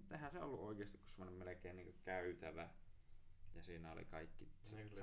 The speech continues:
Speaker 1: satana
Speaker 2: joku,
Speaker 1: siinä.
Speaker 2: niin, se oli joku, tuota, vanha toimistorakennus.
Speaker 1: No niin, mutta niin vanha toimisto yleensäkin, niin siinä sit se oli se toimisto niinku muka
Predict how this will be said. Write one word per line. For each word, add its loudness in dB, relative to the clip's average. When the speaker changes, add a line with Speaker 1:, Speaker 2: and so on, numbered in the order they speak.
Speaker 1:
satana 2
Speaker 2:
joku, 0
Speaker 1:
siinä. 2
Speaker 2:
niin, 6
se 4
oli 4
joku, 2
tuota, 2
vanha -4
toimistorakennus. -4
Speaker 1:
No 2
niin, 4
mutta 0
niin 2
vanha 0
toimisto 0
yleensäkin, 0
niin -2
siinä 0
sit -2
se -4
oli 0
se -2
toimisto 2
niinku -2
muka 0